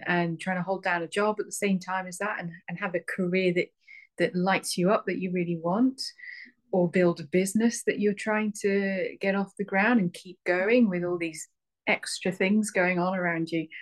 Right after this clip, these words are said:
Um, we don't have to do all that on our own.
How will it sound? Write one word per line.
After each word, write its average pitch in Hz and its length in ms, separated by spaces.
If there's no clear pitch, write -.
Um, 175 480
we 196 100
don't 220 280
have 214 200
to 202 80
do 220 220
all 202 160
that 208 220
on 196 160
our 202 160
own. 175 460